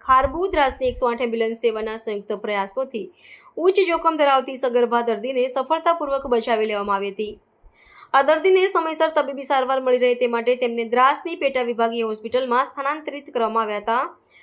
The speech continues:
આ બચાવ કામગીરી સમર્પણ અને ઉત્કૃષ્ટ સંકલનનું ઉત્તમ ઉદાહરણ હતું. મુશ્કો ખીણ જેવા અત્યંત દુર્ગમ અને પર્વતીય વિસ્તારમાં જ્યાં વાહન વ્યવહારની સુવિધાઓ મર્યાદિત હોય છે,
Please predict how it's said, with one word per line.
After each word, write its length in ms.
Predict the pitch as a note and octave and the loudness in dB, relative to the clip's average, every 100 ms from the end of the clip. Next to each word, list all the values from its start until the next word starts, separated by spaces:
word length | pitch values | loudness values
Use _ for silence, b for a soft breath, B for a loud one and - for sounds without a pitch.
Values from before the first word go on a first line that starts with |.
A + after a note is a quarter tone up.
| b b - | b b 2
આ 100 | B3 | 6
બચાવ 360 | D4 D4 F#4+ | 6 6 4
કામગીરી 420 | G#4+ D#4+ D4 D4 D4 | 6 4 2 -4 -4
સમર્પણ 500 | C#4 B3+ B3 B3+ B3 | -2 0 0 0 0
અને 160 | A#3+ | -2
ઉત્કૃષ્ટ 500 | A#3 A#3+ - E4+ F4 | -4 -8 -6 -6 -4
સંકલનનું 540 | E4+ D4 C4+ B3+ B3 B3 | -4 -4 -2 -2 0 -2
ઉત્તમ 260 | A#3 A#3+ | 0 -2
ઉદાહરણ 540 | A3+ A3 A3 A#3+ A3 G#3+ | -2 0 0 -2 -4 -8
હતું. 240 | G3+ G#3+ - _ _ b b b _ | -8 -10 -10 _ _ b b b _
મુશ્કો 340 | D4 D#4 F#4 G4 G4 | -6 0 2 2 2
ખીણ 280 | F4+ E4 | -2 -2
જેવા 240 | D4 D4+ D4 | -2 0 0
અત્યંત 340 | C#4 C#4+ C#4 | 0 -6 -6
દુર્ગમ 360 | C4 C4 B3+ C4+ | -6 -2 0 0
અને 100 | B3+ | 0
પર્વતીય 480 | B3+ D4 E4 E4+ D#4+ | 0 0 -2 -4 -8
વિસ્તારમાં 580 | C#4 - B3+ B3 C4 C4+ | -8 -4 -2 0 0 0
જ્યાં 200 | B3+ A#3 | -2 2
વાહન 320 | B3 D4 D4+ | 2 2 -2
વ્યવહારની 340 | C#4 B3+ B3+ | -4 -4 -4
સુવિધાઓ 420 | B3 A#3+ A#3 A#3 A#3 | -6 -6 -2 -2 -2
મર્યાદિત 440 | A3+ A3 A3 A3 | -2 -2 -4 -4
હોય 140 | A3 | -4
છે, 180 | G#3+ B3 | -2 -2